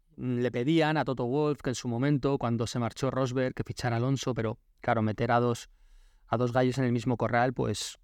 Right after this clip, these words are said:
como que no, ¿no? Nosotros lo vemos como espectadores, como, como profesionales, como aficionados, y queremos, eh,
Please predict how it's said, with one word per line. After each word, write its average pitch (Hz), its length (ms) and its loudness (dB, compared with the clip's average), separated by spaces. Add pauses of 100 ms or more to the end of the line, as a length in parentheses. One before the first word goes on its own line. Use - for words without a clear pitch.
como 107 180 -2
que 113 140 -4
no, 110 180 0
¿no? 110 260 -2
Nosotros 113 300 -4
lo 117 120 0
vemos 117 200 0
como 120 160 -2
espectadores, 135 840 0
como, 113 360 -2 (240)
como 120 200 0
profesionales, 123 760 -2
como 120 180 -2
aficionados, 127 720 -2
y 120 40 -4
queremos, 117 560 0 (100)
eh, 123 220 -4